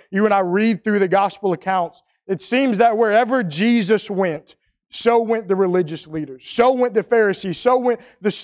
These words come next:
the, the Sadducees and the scribes, questioning his sayings, second-guessing the power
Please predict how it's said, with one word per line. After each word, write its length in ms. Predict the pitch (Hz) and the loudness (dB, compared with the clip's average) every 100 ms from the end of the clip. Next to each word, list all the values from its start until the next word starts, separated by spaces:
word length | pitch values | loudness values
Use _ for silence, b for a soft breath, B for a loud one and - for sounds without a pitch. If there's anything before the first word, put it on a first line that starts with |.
| 247 226 | -2 2
the, 180 | 190 226 | 2 0
the 100 | 202 | -2
Sadducees 640 | 196 233 240 190 196 233 196 | 0 0 0 -2 -4 -4 -2
and 80 | 190 | -2
the 60 | |
scribes, 540 | - - 240 220 160 b b - | -2 0 2 2 -2 b b -6
questioning 720 | 208 254 254 - 254 220 190 | 0 0 0 -6 -4 -4 -2
his 160 | 196 | -4
sayings, 560 | - 220 196 165 131 _ _ _ | -2 -2 -2 -6 -18 _ _ _
second-guessing 840 | - 285 294 285 214 247 277 285 262 | -2 0 0 -2 2 2 2 0 0
the 100 | 226 | 0
power 500 | - 240 254 247 | 2 2 4 2